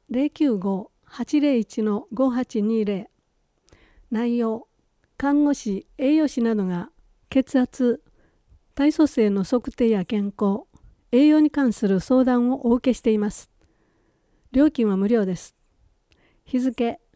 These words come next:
場所、時間の順にお伝えします。八月七日木曜、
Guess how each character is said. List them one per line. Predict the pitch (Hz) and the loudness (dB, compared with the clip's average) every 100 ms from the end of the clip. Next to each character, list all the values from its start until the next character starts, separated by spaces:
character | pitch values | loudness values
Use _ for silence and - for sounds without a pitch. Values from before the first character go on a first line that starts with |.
| _ _ - - | _ _ -18 -4
場 | 214 202 | -2 -2
所、 | 220 220 - _ _ _ _ | -2 -4 -8 _ _ _ _
時 | 208 226 | -8 -2
間 | 285 302 | 2 4
の | 294 | 4
順 | 277 262 | 2 2
に | 262 | 2
お | 247 | 0
伝 | - - 202 | -6 -4 -2
え | |
し | - 196 | -2 -4
ま | 180 | -6
す。 | - - _ _ _ _ _ _ _ _ _ _ | -8 -20 _ _ _ _ _ _ _ _ _ _
八 | - 254 - | -8 -6 -2
月 | 302 302 302 | 0 0 2
七 | 277 240 | 2 0
日 | 202 202 | 0 -2
木 | 202 - 240 | -2 0 0
曜、 | 202 196 | 0 -2